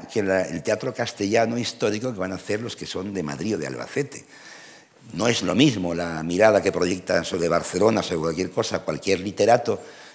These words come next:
en castellano, que la que proyectan Vázquez Montalbán, Juan Marsé, Eduardo Mendoza,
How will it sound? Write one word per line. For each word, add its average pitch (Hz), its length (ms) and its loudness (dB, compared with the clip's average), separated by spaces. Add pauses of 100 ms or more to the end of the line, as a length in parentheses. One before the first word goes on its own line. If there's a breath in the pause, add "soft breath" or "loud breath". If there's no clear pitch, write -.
en 107 180 -2
castellano, 120 600 0
que 127 100 0
la 101 80 -2
que 95 120 -2
proyectan 85 580 -2
Vázquez 95 340 -4
Montalbán, 104 640 0
Juan 92 240 -4
Marsé, 92 460 0
Eduardo 87 340 0
Mendoza, 110 540 0